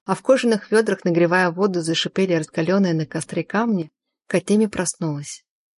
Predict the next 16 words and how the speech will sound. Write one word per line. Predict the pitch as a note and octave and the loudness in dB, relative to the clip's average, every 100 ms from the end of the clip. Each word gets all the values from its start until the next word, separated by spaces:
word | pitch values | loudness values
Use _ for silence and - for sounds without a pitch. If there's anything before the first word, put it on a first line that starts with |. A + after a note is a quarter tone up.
| _ _ _ _ _ | _ _ _ _ _
Она | - E3+ E3 | 0 0 2
высунула | F#3+ F#3+ F3 E3+ | 0 0 0 0
из-под | - - - E3 | -2 -4 0 0
одеяла | D#3+ E3 D#3+ D#3 | 2 0 0 0
нос, | E3+ G#3+ - _ | -2 -4 -8 _
чихнула | - E3 G3 A3 G3 - | -6 -2 0 0 -2 -2
и | A#3 | 0
поинтересовалась | A3+ G#3 G3+ G3+ G3+ G#3+ A#3 F#3 | 2 0 0 -2 0 0 0 -2
у | - | -6
Кая, | - F#3 D#3+ C#3+ _ _ | -4 -4 -4 -6 _ _
не | F3 G3 | -4 -2
знает | G#3 A#3+ G#3 | 0 0 0
ли | E3+ | 0
он | E3+ D#3+ | 0 0
какого-нибудь | - - D#3+ D#3+ D3 D3+ | -6 -6 -2 0 -2 -2
средства | - G3 A3 - F#3 D3+ | -2 -2 -2 -4 -8 -12